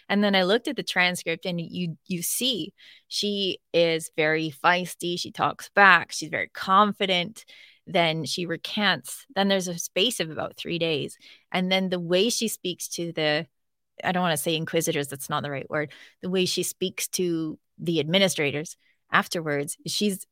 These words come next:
practically hysterical. She's, like, so angry and she's so upset.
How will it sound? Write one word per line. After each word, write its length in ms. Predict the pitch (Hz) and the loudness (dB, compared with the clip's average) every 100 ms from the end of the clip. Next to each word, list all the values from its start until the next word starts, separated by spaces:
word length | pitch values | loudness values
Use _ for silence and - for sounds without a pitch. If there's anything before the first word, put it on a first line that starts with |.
| _ | _
practically 640 | - 175 202 - - 196 | 2 4 4 2 -4 -4
hysterical. 640 | 180 - 156 160 165 - | -4 0 2 2 0 -6
She's, 440 | 160 - 160 - - - | -8 -6 -6 -6 -10 -6
like, 300 | - - - | -6 -6 -6
so 420 | - 202 226 226 | 0 4 6 4
angry 640 | 170 165 160 147 147 143 - - _ _ | 4 2 2 0 0 -2 -8 -20 _ _
and 160 | 165 160 | -6 -4
she's 200 | 147 - | -4 0
so 240 | 196 220 | 4 4
upset. 600 | 185 - 139 131 - - | 4 2 0 0 -2 -14